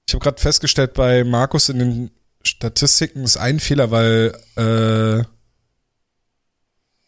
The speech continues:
oder ist es kein Fehler, weil den zweit-, das Spiel in Wolfsburg,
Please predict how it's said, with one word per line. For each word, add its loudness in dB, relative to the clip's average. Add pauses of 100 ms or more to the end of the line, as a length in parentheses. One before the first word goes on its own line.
oder 4
ist 2
es 2
kein 0
Fehler, 0
weil 0
den 0
zweit-, -2
das 0
Spiel -6
in 0
Wolfsburg, 0